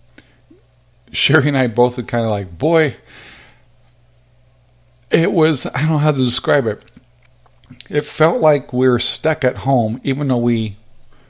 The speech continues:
probably would have stayed home. But when you know you can't really leave and do things the way you normally do, you feel like, ah, <laughs> you're trapped.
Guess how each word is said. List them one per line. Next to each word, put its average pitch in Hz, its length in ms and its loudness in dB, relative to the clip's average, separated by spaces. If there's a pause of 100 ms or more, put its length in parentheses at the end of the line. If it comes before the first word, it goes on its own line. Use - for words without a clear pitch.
(140)
probably 139 420 2
would 113 180 2
have 101 100 -4
stayed 151 320 -2
home. 104 360 -6
But 113 320 -4
when 120 160 0
you 123 100 2
know 135 160 0
you 139 160 -2
can't 123 300 -6
really 113 280 0
leave 123 460 -2
and 98 240 -4 (360)
do 151 180 0
things 135 280 -2
the 117 100 0
way 117 100 2
you 110 140 0
normally 107 340 -4
do, 107 120 -2
you 110 180 -2
feel 101 220 -4
like, 95 320 -6 (720)
ah, 196 500 0 (400)
<laughs> 226 300 -2 (180)
you're 165 180 -4
trapped. 175 500 0